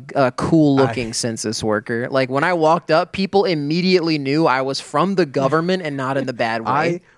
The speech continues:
Speaker 2: want to dress, like, if I had to wear car, if you forced me to wear cargo shorts, I would wear leggings underneath them,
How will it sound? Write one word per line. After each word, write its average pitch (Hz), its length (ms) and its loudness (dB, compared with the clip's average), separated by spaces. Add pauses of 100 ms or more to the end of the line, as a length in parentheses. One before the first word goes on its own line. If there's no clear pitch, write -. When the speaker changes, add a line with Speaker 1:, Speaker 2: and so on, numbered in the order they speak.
(160)
Speaker 2:
want 127 360 -6
to 135 100 -10
dress, 117 440 -8
like, 110 160 -6
if 107 140 -8
I 135 120 0
had 151 240 -4
to 139 60 -8
wear 123 220 -4
car, 113 240 -6
if 107 140 -12
you 117 140 -8
forced 135 360 -8
me 120 60 -6
to 113 60 -8
wear 104 180 -8
cargo 90 720 -12
shorts, - 500 -18 (720)
I 104 160 -6
would 101 320 -12
wear 104 200 -10
leggings 92 540 -12
underneath 85 400 -12
them, - 240 -20